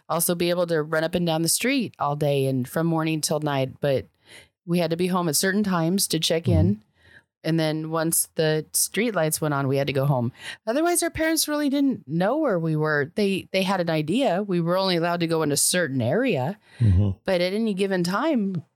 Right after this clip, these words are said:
Speaker 1: we didn't, they didn't know exactly what we were doing or where we were.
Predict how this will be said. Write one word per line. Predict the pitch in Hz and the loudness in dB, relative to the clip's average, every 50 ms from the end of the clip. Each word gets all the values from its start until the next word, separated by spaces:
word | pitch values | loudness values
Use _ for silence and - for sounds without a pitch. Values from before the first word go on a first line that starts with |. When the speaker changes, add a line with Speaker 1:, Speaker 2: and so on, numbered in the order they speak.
| _ _ _ _ _ | _ _ _ _ _
Speaker 1:
we | 147 147 156 180 208 | -4 -2 0 0 0
didn't, | 226 302 277 185 | 0 0 -2 0
they | 156 156 190 | 0 -2 0
didn't | 262 311 285 240 | 0 0 0 2
know | 233 208 190 | 2 2 0
exactly | 180 165 160 160 147 147 185 202 - 160 165 | 0 0 0 0 0 0 -2 -2 -2 -4 -2
what | 160 156 131 110 | 0 0 0 0
we | 147 147 | 0 0
were | 131 123 123 | 0 0 0
doing | 131 151 196 214 202 | 0 0 0 2 0
or | 160 | 0
where | 139 131 139 | 0 -2 -2
we | 131 120 85 | -2 -2 -2
were. | 85 127 190 214 196 196 220 220 | -2 0 0 2 0 0 -2 -4